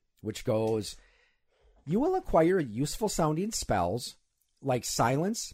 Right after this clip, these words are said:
Paralyze, and Instant Death. You will never use them because, one, most normal hit enemies can be killed with a few hits from a weapon, which makes fancy attacks unnecessary. Two,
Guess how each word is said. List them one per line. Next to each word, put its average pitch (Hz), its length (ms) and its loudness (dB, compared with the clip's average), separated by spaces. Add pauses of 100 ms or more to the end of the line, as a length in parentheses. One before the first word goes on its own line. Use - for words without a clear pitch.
Paralyze, 127 600 2
and 107 100 -4
Instant 95 440 -6
Death. 208 320 -2 (840)
You 104 180 -4
will 104 120 -2
never 90 280 -6
use 202 500 -2
them 87 460 -6 (340)
because, 120 520 -2 (140)
one, 123 540 -2 (600)
most 254 300 2
normal 208 300 2
hit - 280 0
enemies 160 420 2
can 190 140 0
be 151 120 4
killed 165 300 0
with 156 160 0
a 123 60 -2
few 160 240 0
hits 143 260 -2
from 165 160 -2
a 175 80 0
weapon, 131 640 0
which 120 220 -2
makes 110 340 -4
fancy 113 400 -4
attacks 104 400 0
unnecessary. 98 880 -4 (520)
Two, 226 460 4